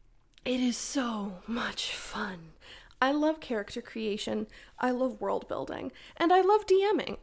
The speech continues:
I am a dungeon master, and I have been a dungeon master for a campaign that is incredibly important to me, that my friends and I have been playing for about two and a half years now.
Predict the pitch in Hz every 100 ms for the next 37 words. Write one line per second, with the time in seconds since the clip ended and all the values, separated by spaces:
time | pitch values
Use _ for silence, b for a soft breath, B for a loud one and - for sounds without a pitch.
0 | 269 339 415 349 254 226 202 262 - -
1 | 381 - 240 233 240 254 247 247 - -
2 | 240 220 220 214 208 214 208 208 - 214
3 | 202 - 190 196 196 214 214 - 214 202
4 | 196 196 185 220 233 - 285 294 247 220
5 | - 202 - - 175 156 214 B B B
6 | B - 220 220 240 240 240 214 196 190
7 | 202 202 196 180 180 180 - - - -
8 | - 208 - 120 123 - 269 220 214 202
9 | 190 - - - - -